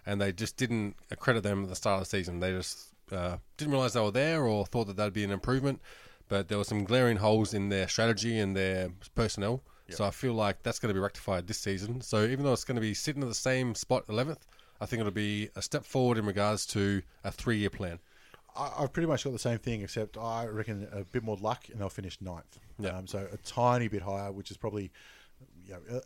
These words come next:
Speaker 2: eleven to twelve wins anyway. Um, so all around the same mark, but I,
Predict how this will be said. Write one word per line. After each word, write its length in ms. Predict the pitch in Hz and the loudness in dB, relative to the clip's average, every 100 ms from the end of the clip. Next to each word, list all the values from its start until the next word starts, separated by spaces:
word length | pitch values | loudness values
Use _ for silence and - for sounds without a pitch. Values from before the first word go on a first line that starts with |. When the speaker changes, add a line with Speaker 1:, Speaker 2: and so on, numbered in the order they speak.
| 123 | -2
Speaker 2:
eleven 320 | 113 117 117 | 2 2 2
to 100 | 104 | -6
twelve 360 | - 107 101 98 | -4 -2 0 -2
wins 300 | 98 95 95 | -8 -8 -8
anyway. 340 | 92 90 85 - _ - - | -8 -8 -10 -14 _ -20 -14
Um, 300 | 90 90 92 | -12 -10 -8
so 160 | - 117 | -6 2
all 160 | 170 | 4
around 140 | 139 120 | 4 4
the 60 | |
same 180 | 117 113 | 0 -4
mark, 160 | 104 - - | -6 -6 -4
but 240 | 117 135 - - | -4 -4 -12 -6
I, 160 | 117 | -6